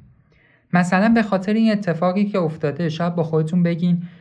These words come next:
چرا این می‌خواد همیشه همه شرایط رو در جهتی که دوست داره کنترل کنه؟ یا اینکه چرا اینقدر رخوت داره و هیچ وقت به خواسته‌های من توجه نمی‌کنه؟ و بدون اینکه متوجه باشین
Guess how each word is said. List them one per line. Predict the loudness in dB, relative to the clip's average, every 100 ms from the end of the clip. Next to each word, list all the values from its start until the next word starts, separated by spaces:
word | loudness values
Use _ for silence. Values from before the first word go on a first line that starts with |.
| _
چرا | -14 0 4
این | 4 4
می‌خواد | 0 -2 -4
همیشه | -4 -10 -6 -4 -4 -4 -4
همه | -2 -2 0 -2
شرایط | -4 -4 -2 -4 -4
رو | -4
در | 0 0
جهتی | 0 -2 -4 -4 -8
که | -6
دوست | -6 -6 -6 -4
داره | -4
کنترل | -2 -4 -2 -2 -2
کنه؟ | -4 -8 -8 -14 -20 _ _ _ _ _
یا | 2
اینکه | 4 4 2 -2 -4 -10 -20
چرا | -16 -2 0
اینقدر | 2 4 4 4
رخوت | 2 0 0 -2 -2
داره | -2 0
و | 0
هیچ | -2 -4 -4 -2
وقت | -4 -4
به | -4
خواسته‌های | -4 -6 -2 -2
من | -2 -2
توجه | -2 -4 -2 0
نمی‌کنه؟ | 2 0 -2 -8 -10 -14 _ _ _ _ _ _ _ _
و | 0
بدون | 2 2 4 4
اینکه | 6 4 4
متوجه | 2 2 0 -2 -2 -2
باشین | -2 -2 0 0 -2